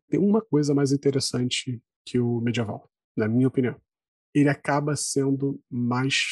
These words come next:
fácil de você tornar mais abrangente. Porque o medieval, querendo ou não, a gente tem a nossa limita-, limitação de, até a questão de, sabe, é, é, é, o que a gente conhece de história, de ter lido, et cetera e tal, e de conhecer mesmo história medieval, parará, parará,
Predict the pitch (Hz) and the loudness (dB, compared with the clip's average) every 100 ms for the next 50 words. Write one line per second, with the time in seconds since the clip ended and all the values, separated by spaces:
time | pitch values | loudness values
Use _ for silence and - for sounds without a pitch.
0 | - - 123 127 - - 127 - 147 - | -8 -2 -2 -2 -6 -6 -8 -8 -14 -6
1 | 123 117 120 - 120 - 117 117 120 120 | -4 -4 -6 -6 -4 -2 -2 -2 -2 -2
2 | 120 117 120 117 101 101 98 - - _ | -2 -2 -2 -2 -2 -4 -4 -8 -8 _
3 | _ _ _ - 120 92 - 127 131 127 | _ _ _ -4 -2 -2 -2 0 2 2
4 | 127 120 127 - 127 143 127 131 120 123 | 0 0 -2 -2 0 2 2 0 -2 -4
5 | - 123 117 147 - 143 135 127 _ 127 | -2 -2 0 -2 -2 -2 -2 -2 _ -6
6 | 113 123 - 113 - 135 131 _ _ _ | -4 -4 -4 -6 -4 -4 -4 _ _ _
7 | _ _ _ - 123 107 113 113 123 - | _ _ _ -12 -6 -4 -2 -4 -4 -2
8 | 151 - 139 - 131 127 120 117 117 127 | -2 0 -2 -2 -2 -2 -2 -4 -4 -6
9 | - - _ _ - - - 147 139 135 | -8 -16 _ _ -10 -4 -2 2 2 2
10 | 135 135 127 127 135 - _ - 131 135 | -2 -2 -2 -4 -6 -10 _ -8 -2 0
11 | 135 - 131 127 - 117 - 127 123 107 | 0 0 -2 -2 -2 -4 0 0 2 0
12 | 110 - 104 123 117 110 - 113 117 113 | -2 -4 -2 -2 -2 -2 -4 -4 -4 -6
13 | - 120 113 107 - 113 - 113 110 127 | 0 0 0 -2 -4 -4 -4 -4 0 0
14 | 107 - 117 120 110 110 110 107 127 117 | -2 -4 -4 -2 -2 -2 -4 -2 -4 -4
15 | - 117 123 120 127 | -6 -6 -4 -4 -4